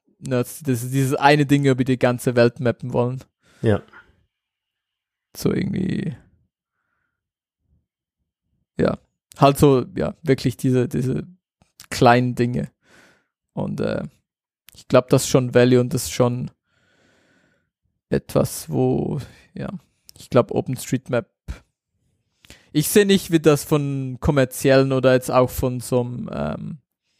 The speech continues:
Speaker 1: Open Source Kartensatz irgendwie verdrängt wird.
Speaker 2: Hm, ja, weiß nicht, wenn das die Aufmerksamkeit abgräbt, graben würde, ne, dass es letztendlich der,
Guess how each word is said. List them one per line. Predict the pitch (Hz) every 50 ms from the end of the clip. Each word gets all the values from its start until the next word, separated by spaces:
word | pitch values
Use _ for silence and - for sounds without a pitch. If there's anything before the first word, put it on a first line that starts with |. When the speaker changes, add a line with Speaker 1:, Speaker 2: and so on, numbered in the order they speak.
| _ - _ _ _ _ _ _ _ _ _ _ _ _ _ -
Speaker 1:
Open | 139 131 - - 135 123
Source | - - - 131 120 120 120 - - - -
Kartensatz | - 139 120 - - - - - - 120 117 - - - - -
irgendwie | - 131 127 127 127 123 123 117 117 -
verdrängt | - - 127 - - 123 120 120 - -
wird. | 67 65 - - - - - _ _ _ _ _ _ _ _ _ _ _ _ _ _ _ _ _ _ _ _ _ _ _ _ _ _ _ _ _ _ _ _ _ _ _ _ _ _ _ _ _ _ _ _ _ _ _ _ _ _ _ _ _ _ _ _ _ _ _ _ _ _ _ _ _ _ _ _ _ _ _ _ _ _ _ -
Speaker 2:
Hm, | - 113 110 110 110 107 107 110 107 107 107 107 - _ _ _
ja, | - 107 113 135 160 170
weiß | 151 107 110 117 139 -
nicht, | - 131
wenn | 110 123
das | 123 127 120
die | - 127 -
Aufmerksamkeit | 82 117 131 - 156 151 139 - - 143 - - 143 143 -
abgräbt, | - - - - - 127 117 120 135 147 - - - - _ _ _ - - - - - - - - - _ _ _ _ - 143
graben | 110 110 107 107 113 113 104 90
würde, | 98 113 135 156 139
ne, | 123 139 156 143
dass | 117 113 104 107
es | 110 101
letztendlich | - 110 104 - 113 113 113 104 - _
der, | - 101 101